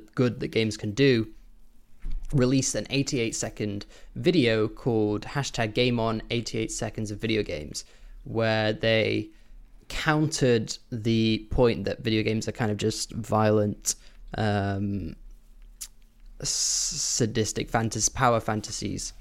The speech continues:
um, for people, and showed that, hey, look at all these kind of awesome stories and things that have been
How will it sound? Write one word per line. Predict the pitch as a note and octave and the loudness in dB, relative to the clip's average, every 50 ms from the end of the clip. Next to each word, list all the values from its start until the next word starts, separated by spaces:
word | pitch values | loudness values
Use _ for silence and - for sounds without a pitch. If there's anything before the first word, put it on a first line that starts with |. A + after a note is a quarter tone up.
| - - - - - - - - | -16 -18 -18 -20 -20 -20 -10 -6
um, | - A2 A2 A2 G#2+ G2+ G2+ G2 G2 | -4 -2 -2 -2 -2 -2 -4 -6 -8
for | - - - | -8 -8 -6
people, | A2+ - A#2+ A2+ - - F2 F#2+ | -4 -2 -4 -4 -2 -4 -4 -2
and | F#2 G2+ G#2+ | -2 -2 -2
showed | - - A#2 G#2 - | -2 0 0 0 0
that, | - - | -2 -4
hey, | - C3 D#3 D3+ C3 | -2 0 2 2 2
look | A2 C3 - | 2 0 0
at | D3+ | 0
all | F#2+ A2+ B2+ | 0 2 2
these | B2 A#2+ A2 - | 2 2 0 -2
kind | - B2 A2+ | -2 -2 -2
of | A2 - | -2 0
awesome | - A#2 A#2+ A#2+ - - A#2 | 2 2 2 2 2 0 -2
stories | G#2+ - - - B2+ B2+ B2 A#2 A2+ A2+ A2 G#2+ G#2 | -2 0 0 2 4 4 4 4 4 4 2 2 2
and | A2+ G#2+ G#2 | 0 -2 0
things | - A#2 A2+ A2 G2 A2 | 2 2 2 2 0 0
that | G#2+ | -2
have | A2 G2+ | -2 -2
been | - A2+ A2 G#2 G#2 G#2+ | -2 0 0 0 -2 -2